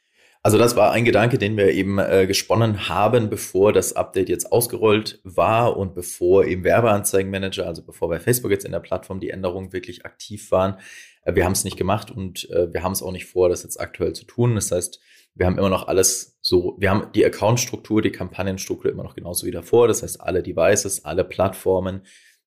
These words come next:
inklusive I O S, ähm, und haben da keine Trennung drauf.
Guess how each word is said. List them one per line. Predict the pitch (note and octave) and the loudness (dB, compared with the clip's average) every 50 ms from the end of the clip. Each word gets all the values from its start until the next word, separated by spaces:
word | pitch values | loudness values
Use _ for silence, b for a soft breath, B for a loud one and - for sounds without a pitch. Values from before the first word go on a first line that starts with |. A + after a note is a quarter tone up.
| _ _ | _ _
inklusive | - G#2+ G#2+ A2 G#2+ G#2+ G2 F#2 F#2+ - - | 0 2 2 2 0 0 2 2 2 2 2
I | F2+ F#2 | 2 0
O | F#2 F#2 | 0 0
S, | - E2+ F2 - - - - _ _ _ _ _ _ | 0 0 0 -2 -2 -4 -10 _ _ _ _ _ _
ähm, | - F#2 F2 F2 F2 E2+ F2 E2 | -2 0 0 0 -2 -4 -8 -10
und | - - F2 E2 | -14 -16 -18 -16
haben | - F2 E2+ | -14 -12 -12
da | E2 D#2+ | -12 -12
keine | - - E2+ E2 E2 D#2+ | -10 -10 -10 -8 -8 -10
Trennung | - - - D2+ D#2 E2 F2+ - | -12 -16 -18 -18 -18 -18 -20 -20
drauf. | - - - - - _ | -16 -14 -14 -14 -16 _